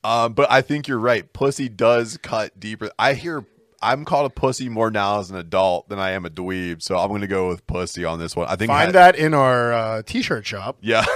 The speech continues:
Speaker 1: <laughs> Redbubble dot com.
Speaker 2: Next, redbubble dot com next week. <laughs>
Speaker 1: How about weenie versus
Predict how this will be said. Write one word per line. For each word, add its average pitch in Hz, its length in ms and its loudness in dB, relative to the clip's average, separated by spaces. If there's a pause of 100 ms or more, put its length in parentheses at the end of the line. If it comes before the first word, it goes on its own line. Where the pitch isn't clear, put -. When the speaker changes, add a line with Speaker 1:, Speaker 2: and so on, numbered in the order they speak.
(180)
Speaker 1:
<laughs> - 300 -10
Redbubble 160 720 4
dot 151 240 8
com. 139 380 4
Speaker 2:
Next, - 140 8
redbubble 185 200 4
dot 147 160 -4
com 170 260 -2
next 123 180 -12 (100)
week. 160 140 -12 (380)
<laughs> - 400 -20
Speaker 1:
How 131 140 0
about 147 280 -2
weenie 151 520 -4
versus 123 380 -6